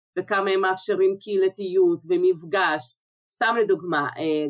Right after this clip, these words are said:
גן ילדים, ליד כל מרחב גני ילדים, סליחה, פארק ליד כל מרחב של גני ילדים, מייצר קהילתיות באפס התערבות של עובדים קהילתיים. מעצם העובדה שיש פארק, ואם יש שם גם פינת קפה או קפה טוב, בכלל מעולה, ההורים יכולים לשתות קפה,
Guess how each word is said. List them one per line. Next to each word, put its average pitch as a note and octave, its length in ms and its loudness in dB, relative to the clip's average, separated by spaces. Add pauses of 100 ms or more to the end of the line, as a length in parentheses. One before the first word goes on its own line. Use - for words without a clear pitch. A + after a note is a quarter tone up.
גן A3 260 -2
ילדים, G#3 480 -2
ליד F3+ 240 0 (120)
כל A#3 180 0
מרחב G3 420 0
גני D#3+ 240 -2
ילדים, F3 580 0
סליחה, F#3 300 -4 (120)
פארק G3+ 260 0 (100)
ליד D#3+ 240 -4 (100)
כל G#3 180 0
מרחב E3+ 340 -4
של D#3 180 -10
גני D#3 200 -4
ילדים, E3+ 460 -2 (500)
מייצר G#3+ 460 2
קהילתיות A#3+ 640 -2
באפס C#4+ 340 -4
התערבות G#3 400 -6
של A3 100 0
עובדים F#3+ 300 2
קהילתיים. E3 600 -2 (200)
מעצם A#3+ 340 -2
העובדה G3 280 0
שיש F3 260 -6
פארק, B3 320 -2
ואם A#3+ 160 -4
יש B3+ 120 -6
שם B3 120 -6
גם A3 160 0
פינת A3 360 2
קפה A#3 460 0
או - 140 -2
קפה - 260 -6 (120)
טוב, E4 300 0 (520)
בכלל A3+ 500 0
מעולה, G3+ 380 2
ההורים G#3 280 2
יכולים G3+ 260 0
לשתות G3+ 280 -2
קפה, C4+ 420 -6